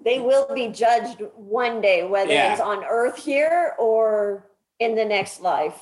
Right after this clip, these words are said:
Speaker 2: Yeah, one way or another, you're gonna be held accountable. So if they, you know, the sooner you come forward, the better off you are. You see movies all the time, Law and Order, police movies. People come forward, they still get in trouble, but the trouble is a lot less when you come forward.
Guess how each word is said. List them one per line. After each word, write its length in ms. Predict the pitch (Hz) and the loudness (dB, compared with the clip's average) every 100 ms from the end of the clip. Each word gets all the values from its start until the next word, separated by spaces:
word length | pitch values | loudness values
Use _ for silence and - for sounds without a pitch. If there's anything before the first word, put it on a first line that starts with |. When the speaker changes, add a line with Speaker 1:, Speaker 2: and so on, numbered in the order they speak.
| - | -4
Speaker 2:
Yeah, 240 | 117 101 | -2 -2
one 340 | 95 - 127 170 | -4 -2 0 2
way 120 | 170 | 2
or 40 | |
another, 280 | 139 143 147 | 2 2 2
you're 80 | 127 | 2
gonna 100 | 113 | 2
be 100 | 107 | 2
held 180 | 110 110 | 0 -2
accountable. 640 | 95 110 120 104 104 107 | -4 -6 -4 -6 -8 -10
So 680 | 107 - 113 107 104 107 - - | -10 -4 -2 0 -2 -4 -10 -6
if 240 | 101 - | -6 -2
they, 80 | 110 | 0
you 600 | 110 110 - - - 120 | 2 0 -4 -14 -6 -2
know, 200 | 107 104 | 0 0
the 80 | 101 | 0
sooner 260 | - 147 | 0 2
you 140 | 139 131 | 0 0
come 220 | 135 107 | -2 -2
forward, 520 | - 135 139 131 120 - _ | -2 0 2 0 -4 -14 _
the 60 | - | -4
better 220 | 117 113 | 0 2
off 200 | 107 - | 2 0
you 120 | 104 | -2
are. 200 | 98 95 | -2 -2
You 100 | 101 | -4
see 220 | 104 139 | -4 -2
movies 420 | 113 117 120 113 104 | 0 0 0 -2 -2
all 140 | 104 | -2
the 80 | 110 | -4
time, 400 | - 98 90 92 | -4 -4 -4 -2
Law 260 | 104 110 | 0 0
and 140 | 107 104 | 0 -2
Order, 240 | 104 104 | -4 -6
police 400 | 104 104 101 - | -8 -8 -8 -6
movies. 360 | 104 98 98 - - _ - | -6 -6 -8 -12 -20 _ -2
People 160 | 165 | 0
come 220 | 147 156 117 | 2 0 0
forward, 340 | 147 151 107 | 0 2 2
they 60 | 110 | 0
still 220 | - 185 | 0 0
get 120 | 156 | 0
in 80 | 107 | -2
trouble, 580 | - 107 151 208 202 - _ _ - | 0 -2 0 -2 -4 -12 _ _ -4
but 260 | - - - | -2 -2 -4
the 60 | |
trouble 420 | - - 156 139 113 | -4 0 2 2 0
is 60 | |
a 80 | 98 | 2
lot 240 | 113 143 | 2 2
less 320 | 151 147 127 117 | 2 0 -2 -4
when 80 | |
you 80 | 104 | -6
come 180 | - 107 | -6 -10
forward. 520 | - 139 139 104 92 | -6 -4 -2 -2 -4